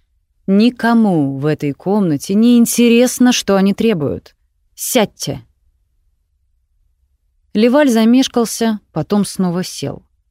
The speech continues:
Курт Бланки обвел взглядом оставшихся за столом. Сидевший рядом с Коко Луи заговорил было,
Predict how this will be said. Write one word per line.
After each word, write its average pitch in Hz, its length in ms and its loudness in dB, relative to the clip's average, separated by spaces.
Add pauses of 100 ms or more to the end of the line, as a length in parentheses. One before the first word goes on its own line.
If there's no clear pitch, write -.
(880)
Курт 269 300 0
Бланки 233 480 0
обвел 196 520 0
взглядом 202 640 -2
оставшихся 175 720 -6
за 160 120 -8
столом. 151 580 -8 (600)
Сидевший 220 640 0
рядом 196 380 2
с - 80 -8
Коко 190 380 -4
Луи 202 400 0
заговорил 180 640 -2
было, 139 400 -4